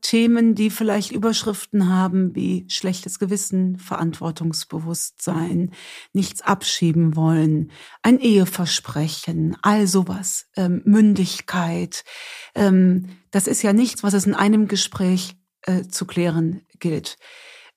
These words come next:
Bevor wir uns dem widmen, so wie ich das raushöre, ist ja der Wunsch unserer,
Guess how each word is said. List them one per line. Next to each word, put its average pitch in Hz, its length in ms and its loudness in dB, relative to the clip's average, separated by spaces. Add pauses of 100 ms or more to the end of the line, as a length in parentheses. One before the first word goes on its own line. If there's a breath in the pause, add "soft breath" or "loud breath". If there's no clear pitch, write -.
(560)
Bevor 220 380 2
wir 247 100 4
uns - 280 2
dem 214 340 4
widmen, 233 720 0
so 208 160 2
wie 220 80 0
ich 247 160 -2
das 196 260 0
raushöre, 240 840 2
ist 220 260 -2
ja 208 100 2
der 190 240 2
Wunsch 254 360 4
unserer, 185 680 2